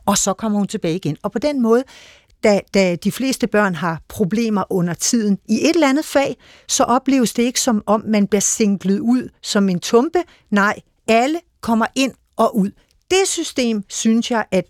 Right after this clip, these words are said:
øh, vi med fordel kunne, øh, lære, øh, af.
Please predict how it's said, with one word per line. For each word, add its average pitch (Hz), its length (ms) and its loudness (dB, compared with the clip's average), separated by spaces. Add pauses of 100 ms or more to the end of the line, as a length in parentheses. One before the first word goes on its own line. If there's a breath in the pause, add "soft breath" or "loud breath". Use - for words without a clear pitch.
øh, 175 300 2
vi 208 220 2
med 233 140 4
fordel 208 560 0
kunne, 233 540 0
øh, 170 420 0
lære, 196 460 0 (140)
øh, 165 200 -2 (100)
af. 285 160 4